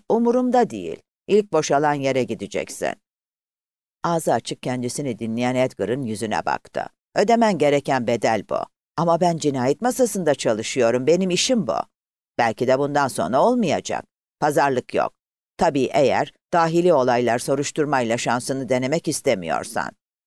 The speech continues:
Ya sen gidip Pounce'la konuşacaksın ya da ben dahili soruşturmaya gideceğim. Seninle bir daha çalışmak istemiyorum, hepsi bu.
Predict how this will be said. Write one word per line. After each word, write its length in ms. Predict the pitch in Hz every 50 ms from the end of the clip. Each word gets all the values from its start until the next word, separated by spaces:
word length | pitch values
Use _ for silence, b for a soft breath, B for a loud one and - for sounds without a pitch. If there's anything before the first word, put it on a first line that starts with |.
| _ _ 165
Ya 100 | 156 147
sen 300 | - - 175 180 185 151
gidip 300 | 143 127 123 131 - -
Pounce'la 420 | 143 127 123 117 - - 117 113
konuşacaksın 960 | - - 101 95 95 - - 95 - - 85 80 - - - 120 110 160 175 - _ _ -
ya 180 | 151 143 113
da 140 | - 98 95 - _
ben 240 | 92 101 117 139 - _ _ _ -
dahili 400 | 160 160 165 165 175 190 214 214
soruşturmaya 680 | 202 - 160 151 156 - - - 165 156 165 160 160 156
gideceğim. 600 | 123 107 101 92 76 69 - - 65 60 58 - _ _ _ _ _ _ _
Seninle 420 | - - 196 220 226 220 214 214 196
bir 200 | 262 269 226 190
daha 200 | 185 170 170 165
çalışmak 520 | - 170 147 156 151 - 160 147 - -
istemiyorum, 600 | 120 - - - 101 82 82 67 71 82 107 139
hepsi 380 | 165 160 - - - 113 - -
bu. 120 | 76 -